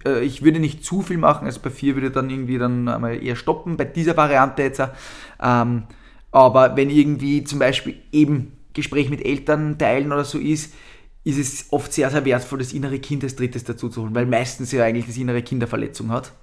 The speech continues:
Ja? Ähm, das bedeutet, wir schauen einfach, dass wir das dann dazu einfach dazusetzen lassen, eigenen Sessel, ähm, und auch da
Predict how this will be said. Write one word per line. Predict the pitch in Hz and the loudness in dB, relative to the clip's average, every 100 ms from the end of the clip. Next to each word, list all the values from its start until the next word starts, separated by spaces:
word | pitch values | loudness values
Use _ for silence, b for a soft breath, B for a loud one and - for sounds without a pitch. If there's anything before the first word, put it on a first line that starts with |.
| - | -10
Ja? | - 117 143 B B B B | -2 -2 -2 B B B B
Ähm, | 120 117 120 120 | 0 0 0 -2
das | 120 | -4
bedeutet, | - - 120 131 131 - | -2 2 2 2 -4 -6
wir | 127 123 | -4 -4
schauen | 131 120 | 0 0
einfach, | 120 123 | 0 -2
dass | 123 | -6
wir | 123 | -6
das | 117 | -8
dann | - | -8
dazu | 113 113 175 | -6 2 2
einfach | 131 - 117 117 - | 2 -2 -2 -6 -8
dazusetzen | 123 - 226 214 180 - 156 | -10 -4 -2 2 0 0 4
lassen, | 143 135 139 127 B B | 4 4 -6 -8 B B
eigenen | 135 131 127 | 0 2 0
Sessel, | 127 170 170 160 147 B B B B B | 2 2 2 0 -2 B B B B B
ähm, | 135 123 120 120 120 B B B B - | 2 2 2 0 -4 B B B B -6
und | 143 - | -4 -2
auch | 123 | -4
da | - 110 123 127 - | 0 0 0 -2 -10